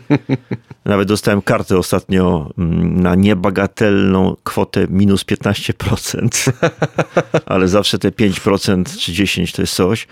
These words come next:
Speaker 2: Natomiast, y, jest taka ta po prostu sprawa, że, że, że ja trochę żałuję, że ten bunkier jest zastawiony, zakryty tym, tą
Speaker 1: Mhm.
Speaker 2: kawiarnią. I tak naprawdę nie widać tej formy. Jest kawałek odsłonięty, mm, na rogu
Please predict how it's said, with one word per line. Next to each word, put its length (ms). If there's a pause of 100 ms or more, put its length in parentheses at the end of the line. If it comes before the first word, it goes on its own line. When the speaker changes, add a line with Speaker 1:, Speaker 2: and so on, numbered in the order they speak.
(500)
Speaker 2:
Natomiast, 680
y, 400
jest 180
taka 200
ta 120
po 60
prostu 260
sprawa, 400
że, 220 (240)
że, 360
że 140
ja 80
trochę 260
żałuję, 380
że 80
ten 180
bunkier 340 (140)
jest 160
zastawiony, 560
zakryty 400
tym, 460 (520)
tą 160
Speaker 1:
Mhm. 160
Speaker 2:
kawiarnią. 400
I 60
tak 160
naprawdę 320
nie 120
widać 220
tej 140
formy. 560 (500)
Jest 320
kawałek 340
odsłonięty, 960
mm, 460
na 120
rogu 560